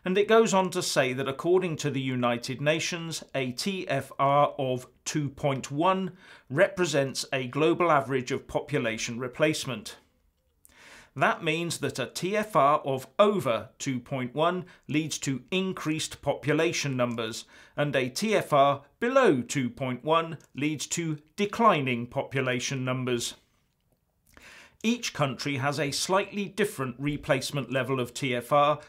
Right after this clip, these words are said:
due to differing levels of wealth and healthcare, et cetera. In the U K, the replacement T F R is about two point zero seven five.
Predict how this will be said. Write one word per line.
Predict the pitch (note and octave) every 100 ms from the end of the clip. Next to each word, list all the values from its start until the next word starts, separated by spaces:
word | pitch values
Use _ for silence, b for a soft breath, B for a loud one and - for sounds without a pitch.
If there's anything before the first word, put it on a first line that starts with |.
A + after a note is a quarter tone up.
| B
due | - F3
to | - D3+
differing | - F#3 F#3 G3+ G#3
levels | D3 B2 B2 B2+ B2
of | G#2+
wealth | C3+ D3 D3 - -
and | F3
healthcare, | E3 A3 G3+ - C#3+ A2+ A2 -
et | C3+ -
cetera. | A#3+ A#3+ C#3+ A2 - _ _ _ _ _ B B B B
In | G#3+ A#3+
the | B3
U | G#3+ F#3+
K, | - C#3+ B2+
the | B2
replacement | B2 D3+ E3 D#3+ D#3 - C#3 A2
T | - C#3
F | B2 -
R | C3+ C#3 -
is | D3
about | D#3 - B2 B2 -
two | F3 F3
point | - D3 D3 -
zero | A#2+ B2 C3 C3+
seven | - C#3+ B2 B2
five. | A#2 D#3+ E3 B2+ A#2 -